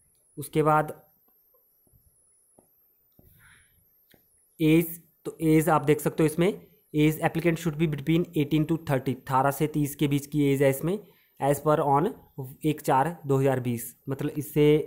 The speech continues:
पहले पहले वो अठारह से तीस के बीच का होना चाहिए। और इसमें upper age limit is relaxable by five year for candidate belonging to schedule caste, tribe and other backward classes,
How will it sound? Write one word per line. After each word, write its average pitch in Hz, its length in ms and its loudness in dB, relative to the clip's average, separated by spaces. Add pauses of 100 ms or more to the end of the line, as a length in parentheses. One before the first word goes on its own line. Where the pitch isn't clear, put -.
(440)
पहले 147 200 2
पहले 147 240 2
वो 156 100 2
अठारह 143 300 -4
से 151 200 -4 (360)
तीस 151 180 -2
के 151 100 -2
बीच 131 180 -4
का 165 140 0 (200)
होना 135 160 0
चाहिए। 120 400 -6 (680)
और 143 300 2
इसमें 175 280 0
upper 165 320 0 (200)
age 151 300 0
limit 156 340 2
is 143 240 -6 (160)
relaxable 147 720 -4
by 131 100 -2 (200)
five 131 260 -2
year 151 160 0
for 135 240 -4
candidate 135 340 -2
belonging 131 320 0
to 131 140 -6
schedule 131 260 -4
caste, 139 320 -4 (100)
tribe 139 260 -4 (640)
and 190 160 -2 (180)
other 151 160 0 (520)
backward 139 320 -2
classes, 123 400 -6